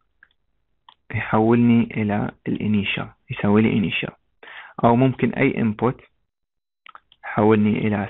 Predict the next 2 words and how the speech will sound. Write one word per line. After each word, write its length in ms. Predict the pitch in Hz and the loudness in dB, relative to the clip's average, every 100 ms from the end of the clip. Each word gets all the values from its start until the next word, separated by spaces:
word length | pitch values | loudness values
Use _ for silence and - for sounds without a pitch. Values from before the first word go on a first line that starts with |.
| - | -8
ستيب. 300 | - 170 - - _ _ _ _ _ _ _ _ _ _ _ _ _ _ _ _ _ _ _ _ _ _ | -2 -2 -2 -20 _ _ _ _ _ _ _ _ _ _ _ _ _ _ _ _ _ _ _ _ _ _
اوكي، 380 | 170 113 - 147 | -8 -6 -4 -4